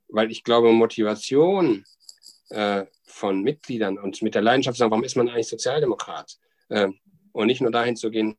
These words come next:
wo Kameras surren, viele Leute sind oder die Dinge von alleine laufen, sondern da, wo wir es schwer haben. Das sind alles so Sachen, die da eine Rolle dabei spielen. Und ich gehöre auch zu denjenigen,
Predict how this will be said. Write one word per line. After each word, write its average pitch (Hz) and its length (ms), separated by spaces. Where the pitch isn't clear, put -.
wo 110 100
Kameras 107 420
surren, 110 240
viele 104 260
Leute 107 340
sind 104 340
oder 95 180
die 98 120
Dinge 104 220
von 98 140
alleine 113 360
laufen, 92 360
sondern 92 220
da, 98 200
wo 95 200
wir 92 280
es - 80
schwer 113 280
haben. 101 360
Das 156 140
sind 180 100
alles 156 260
so 147 120
Sachen, 131 400
die 127 80
da 123 100
eine 120 120
Rolle 123 320
dabei 110 320
spielen. 117 800
Und 143 180
ich 160 120
gehöre 151 240
auch 165 120
zu - 140
denjenigen, 156 840